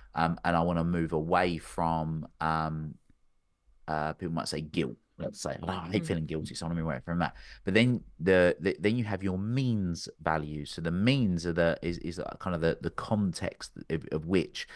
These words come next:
Speaker 1: the end values are achieved or avoided. And those means values are, um, based on a process that I'll, I'll explain in a minute. But for example, the means values is the thing that you do. So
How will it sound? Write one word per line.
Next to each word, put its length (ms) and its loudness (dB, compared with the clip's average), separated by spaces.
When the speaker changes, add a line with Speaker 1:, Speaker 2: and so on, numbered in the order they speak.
Speaker 1:
the 200 -2
end 260 2
values 460 0
are 120 -4
achieved 580 -4
or 120 4
avoided. 440 4
And 400 2
those 220 4
means 420 0
values 720 -2
are, 680 6
um, 480 2
based 240 -2
on 60 -6
a 40 -6
process 400 -2
that 80 -4
I'll, 180 -2
I'll 60 -4
explain 360 -2
in 100 -2
a 60 -2
minute. 360 2
But 180 4
for 240 4
example, 360 0
the 80 -2
means 260 0
values 340 -2
is 140 -8
the 120 -6
thing 420 0
that 140 -2
you 220 2
do. 440 2
So 400 4